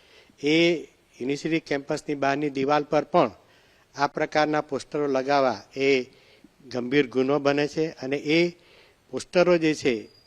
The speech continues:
એ અમે કાઢી નાખ્યા છે અને જે લગાવનાર છે, એની સામે પણ અમે ફરિયાદ કરવાની કાર્યવાહી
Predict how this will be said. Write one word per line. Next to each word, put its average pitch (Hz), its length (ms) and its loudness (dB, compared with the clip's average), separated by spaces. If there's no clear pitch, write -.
એ 143 140 0
અમે 139 300 -2
કાઢી 139 380 -4
નાખ્યા 156 420 0
છે 180 80 -4
અને 151 160 -2
જે 151 160 0
લગાવનાર 156 560 4
છે, - 180 -6
એની 139 200 -2
સામે 160 340 2
પણ 160 160 -4
અમે 151 220 0
ફરિયાદ 139 420 0
કરવાની 139 460 0
કાર્યવાહી 127 500 0